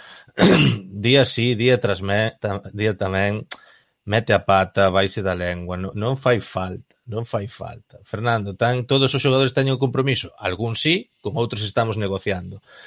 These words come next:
porque, aínda que con ese é o único que di que non, houbo máis xogadores cos que non había ese acordo hasta hai pouco.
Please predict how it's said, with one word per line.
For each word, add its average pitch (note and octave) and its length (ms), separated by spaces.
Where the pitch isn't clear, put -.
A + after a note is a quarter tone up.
porque, A#2 560
aínda G#2 240
que G2+ 160
con G#2+ 160
ese E3 240
é - 40
o D3+ 40
único C#3+ 400
que G#2+ 80
di C3+ 80
que G#2+ 160
non, G#2 320
houbo C3+ 320
máis A2 640
xogadores F#2 800
cos - 160
que F#2+ 160
non G2 160
había G2 240
ese F#2 160
acordo A2 400
hasta G2 240
hai F#2+ 160
pouco. F#2+ 400